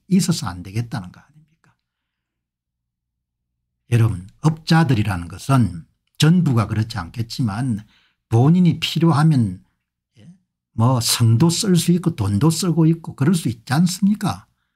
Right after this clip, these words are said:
예, 옳은 일은 아니지만 그게 사업할 때 뭐 그런 걸 우리가 흔히 보지 않습니까? 예. 그러니까 그거를 게임업계 사정을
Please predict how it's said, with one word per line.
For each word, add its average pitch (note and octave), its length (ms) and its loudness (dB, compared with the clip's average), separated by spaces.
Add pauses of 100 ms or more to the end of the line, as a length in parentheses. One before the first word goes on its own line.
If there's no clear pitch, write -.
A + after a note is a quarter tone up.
(520)
예, - 40 -20 (280)
옳은 E3+ 340 4
일은 B2 220 2
아니지만 A#2+ 480 0
그게 B2 160 -2
사업할 D3+ 640 0
때 G#2+ 260 -4 (240)
뭐 G#2+ 240 -4
그런 E3+ 280 2
걸 D3 120 2
우리가 A2 260 0
흔히 G#3 320 0
보지 G#2+ 280 -4
않습니까? E3+ 720 -2 (420)
예. - 160 -20 (1600)
그러니까 D#3+ 480 2
그거를 B2+ 540 2 (540)
게임업계 E3 580 2
사정을 B2+ 760 0